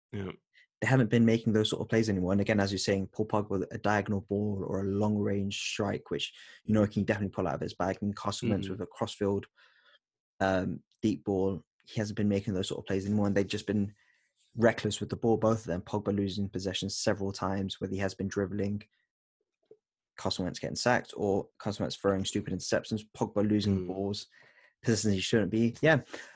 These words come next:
Speaker 2: I, I guess it's actually a really nice comparison. Um, and I think we've done, we've done quite a good job of comparing Q B to a lot of different positions on a football pitch.
Speaker 1: Very,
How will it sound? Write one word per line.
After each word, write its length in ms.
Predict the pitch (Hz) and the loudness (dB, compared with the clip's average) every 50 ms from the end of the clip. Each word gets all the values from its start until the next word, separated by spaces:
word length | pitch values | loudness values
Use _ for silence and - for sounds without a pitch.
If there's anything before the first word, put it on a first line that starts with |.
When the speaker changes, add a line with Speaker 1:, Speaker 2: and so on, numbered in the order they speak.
| - 131 - - - - | -16 -16 -16 -8 0 2
Speaker 2:
I, 120 | 139 - - | 2 4 4
I 80 | 127 | 4
guess 200 | 131 170 156 - | 4 4 2 2
it's 80 | 127 123 | 4 4
actually 240 | 135 117 120 127 117 | 4 4 6 4 6
a 40 | 113 | 6
really 140 | 120 117 | 6 6
nice 160 | 110 104 101 - | 6 4 2 0
comparison. 640 | 107 101 - 104 107 107 - - 87 87 98 95 - | -2 0 2 2 2 2 2 0 -2 -2 -2 -2 -2
Um, 460 | - 101 98 95 98 98 101 101 98 - _ _ _ _ _ _ _ _ _ _ _ - | -2 0 2 2 0 0 -2 -6 -10 -12 _ _ _ _ _ _ _ _ _ _ _ -4
and 80 | - 107 | -4 0
I 20 | 104 | 0
think 160 | 160 156 160 | 2 2 2
we've 100 | 165 156 | 2 2
done, 140 | 147 - - _ - - - _ - | 2 2 0 _ -18 -20 -20 _ -4
we've 80 | - 175 | 2 4
done 120 | 240 220 | 4 4
quite 180 | 226 - - - | 4 2 0 0
a 40 | - | 4
good 120 | - 165 | 4 4
job 220 | 165 190 165 151 147 | 4 4 2 2 0
of 100 | 131 - | -4 -4
comparing 420 | - 131 - - 147 143 139 135 | -6 -4 2 4 6 6 6 6
Q 200 | 135 - 143 139 | 4 2 0 2
B 140 | 135 139 131 | 4 2 2
to 120 | - - 101 | 2 2 2
a 20 | |
lot 160 | 110 127 - - | 2 2 2 0
of 100 | 131 - | -2 -4
different 240 | 127 - - 104 | -4 -4 -4 -6
positions 340 | - - 131 131 - 113 101 | -2 0 0 0 0 0 -2
on 100 | 107 101 | -2 -2
a 20 | 101 | -2
football 280 | - - - - 107 | -2 -4 -4 -4 -8
pitch. 340 | 101 - 101 - - 98 101 | -6 -6 -8 -8 -6 -8 -8
Speaker 1:
Very, 320 | 117 156 135 135 - - | -6 -6 -6 -8 -10 -14